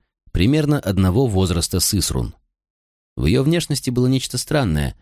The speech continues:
по крайней мере, на первый взгляд, но Исрун никак не могла уловить, что именно. Усталость? Возможно, в какой-то степени грусть? Да, может и так. Или дородовая депрессия?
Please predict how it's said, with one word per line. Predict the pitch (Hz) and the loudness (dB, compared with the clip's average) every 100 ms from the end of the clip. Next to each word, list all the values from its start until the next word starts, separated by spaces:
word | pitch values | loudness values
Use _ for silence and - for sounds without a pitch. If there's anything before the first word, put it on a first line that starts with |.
| _ _ _ - | _ _ _ -4
по | 78 | 0
крайней | 90 90 92 | 2 4 4
мере, | 110 104 | 4 4
на | 95 | 2
первый | 87 90 85 | 0 0 0
взгляд, | 78 92 82 64 - _ _ _ - | 0 0 -2 -2 -8 _ _ _ 0
но | 82 - | 0 2
Исрун | 151 - 135 110 | 0 0 2 2
никак | 104 120 127 | 2 0 -2
не | 127 113 | 0 0
могла | 113 120 123 | 2 2 2
уловить, | 120 127 123 - | 2 2 0 -2
что | - | 0
именно. | 113 127 69 65 62 _ _ _ _ _ _ - | 2 2 0 -2 -4 _ _ _ _ _ _ -4
Усталость? | - - 135 - - - _ _ _ _ _ _ | -4 -2 0 -2 -6 -12 _ _ _ _ _ _
Возможно, | - 71 69 82 117 | -4 -2 0 0 0
в | 123 | -2
какой-то | 87 98 - | -4 -4 -4
степени | - 104 92 80 - _ _ _ _ _ - | -2 0 0 0 -4 _ _ _ _ _ -4
грусть? | 98 135 175 - - _ _ _ _ _ _ - | 0 2 0 -6 -14 _ _ _ _ _ _ -10
Да, | 62 80 123 | -2 -2 0
может | 107 76 - | 0 -2 -2
и | 73 | -4
так. | - 120 - _ _ _ _ _ _ _ - | -2 -4 -4 _ _ _ _ _ _ _ -4
Или | 135 | -2
дородовая | 135 151 151 - 160 85 | 0 0 2 2 2 0
депрессия? | - 156 160 - - | 0 0 -2 -4 -8